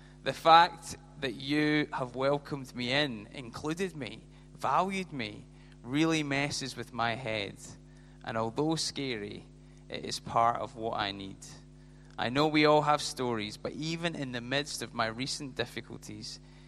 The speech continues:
it is good to know that I have people who care. I need your big prayers and faith.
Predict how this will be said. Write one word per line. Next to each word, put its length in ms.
it 120
is 140
good 240
to 180
know 440
that 160
I 60
have 320
people 360
who 160
care. 460
I 140
need 260
your 100
big 320
prayers 440
and 100
faith. 400